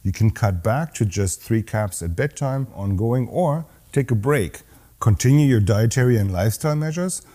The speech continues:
and monitor your P H levels, and then re-engage for another detox run when indicated, no?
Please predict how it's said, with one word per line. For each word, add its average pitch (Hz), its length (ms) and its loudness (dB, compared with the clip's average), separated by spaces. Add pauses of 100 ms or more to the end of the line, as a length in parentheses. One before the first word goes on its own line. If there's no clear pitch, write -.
(100)
and 95 220 0
monitor 120 360 4
your 117 120 4
P 101 180 -4
H 95 280 -2
levels, 160 440 -4 (240)
and 104 180 0
then 120 200 2
re-engage 127 600 2
for 113 180 -2
another 120 260 2
detox 117 460 -2
run 110 280 0 (320)
when 104 240 -2
indicated, 80 580 -6 (140)
no? 104 240 -12